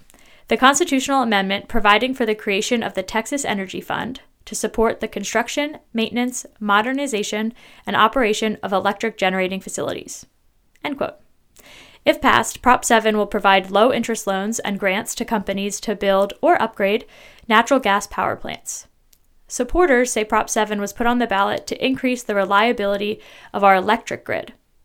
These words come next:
especially in the wake of Winter Storm Uri. But solar, wind, and battery projects were all excluded from receiving money from this fund. And that's why major environmental groups, like the Sierra Club, are campaigning against it,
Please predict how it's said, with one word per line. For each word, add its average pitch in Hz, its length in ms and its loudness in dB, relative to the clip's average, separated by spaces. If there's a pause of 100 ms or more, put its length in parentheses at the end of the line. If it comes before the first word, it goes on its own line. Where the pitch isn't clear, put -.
(240)
especially 277 560 0
in 220 120 -2
the 202 80 0
wake 196 260 0
of 190 160 -8
Winter 190 200 -2
Storm 185 260 -6
Uri. 208 340 -2 (1300)
But 262 480 4
solar, 262 480 4
wind, 220 240 0
and 196 200 -2
battery 262 380 2
projects 202 460 -4
were 196 220 -2
all 233 280 6
excluded 226 540 -2
from 196 160 -4
receiving 202 400 -6
money 185 200 -4
from 190 180 -10
this - 160 -8
fund. - 360 -6 (760)
And 214 320 6
that's 233 240 6
why 220 160 4
major 202 280 0
environmental 190 560 0
groups, - 460 -4 (100)
like 190 180 -6
the 247 80 -4
Sierra 240 280 2
Club, 220 260 0 (380)
are 226 100 -2
campaigning 208 440 -2
against 208 400 2
it, - 160 -8